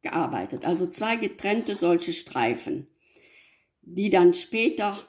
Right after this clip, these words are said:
zusammengefügt werden. Aber da mache ich dann, wenn es soweit ist, auch ein Video noch von und dann könnt ihr das sehen.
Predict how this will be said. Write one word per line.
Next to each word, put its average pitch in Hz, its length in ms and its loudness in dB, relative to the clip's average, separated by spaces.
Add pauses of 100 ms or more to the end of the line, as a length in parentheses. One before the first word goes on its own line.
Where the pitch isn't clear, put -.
(120)
zusammengefügt 139 800 0
werden. 104 180 -2
Aber 190 220 2
da 208 180 2
mache 220 280 0
ich 190 120 -6
dann, 180 220 4
wenn 180 160 6
es 175 120 2
soweit 165 320 2
ist, - 240 -4
auch 262 220 0
ein 311 140 8
Video 208 400 -2
noch 190 180 2
von 170 360 6
und - 200 2
dann 131 160 -2
könnt 139 220 -2
ihr 110 80 -4
das 120 240 -8
sehen. 85 320 -8